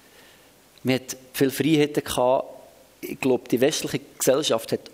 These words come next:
viele einfach mal aufgeschnauft. Viel weniger Termine, mal ein bisschen zur Ruhe kommen. Habe ich von ganz vielen gehört, ist mir selber auch so gegangen, bevor das hat reingeschlagen hat.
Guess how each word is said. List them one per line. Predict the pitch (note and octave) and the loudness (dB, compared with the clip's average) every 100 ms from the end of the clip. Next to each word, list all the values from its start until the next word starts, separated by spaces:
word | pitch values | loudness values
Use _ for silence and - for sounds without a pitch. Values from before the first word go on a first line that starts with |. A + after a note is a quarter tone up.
| - | -14
viele | - F3+ E3 | -2 0 2
einfach | A#2 - | -2 -2
mal | C3 B2 | -2 -2
aufgeschnauft. | - E3+ - A3 C#3 G2 - - - - - - | -4 -6 -4 -2 -2 -4 -8 -12 -16 -18 -20 -2
Viel | C3 A#2+ | 0 2
weniger | A#2+ A#2 A#2+ | 0 -4 -2
Termine, | A2+ A2 B2+ B2+ A#2+ A#2+ - - | 0 2 2 0 -2 -4 -10 -8
mal | A#2 A#2+ | -2 0
ein | A2 | 0
bisschen | A#2 - | -2 -4
zur | A2 | 0
Ruhe | A#2+ C#3+ | 0 0
kommen. | - C3 C3+ B2+ - - - - - - _ _ _ _ - | 0 0 0 -4 -16 -20 -20 -20 -20 -20 _ _ _ _ -8
Habe | A#2+ | -6
ich | |
von | - | -2
ganz | C3+ F#3 - | 0 0 0
vielen | F3 F#3+ | 0 0
gehört, | F3+ - E3+ A3+ | -2 0 0 0
ist | E3 | -2
mir | E3+ | -2
selber | E3+ E3 - | 0 0 -2
auch | F3 | -2
so | F#3+ | -2
gegangen, | F#3+ A#3+ E3+ A2+ | 0 0 0 -4
bevor | A#2+ A2+ C#3 | -6 -2 -2
das | C#3 C#3+ | 0 -2
hat | B2+ - | -2 -2
reingeschlagen | D#3 D#3 - C#3+ D3+ | -2 -2 0 0 2
hat. | D3+ | -2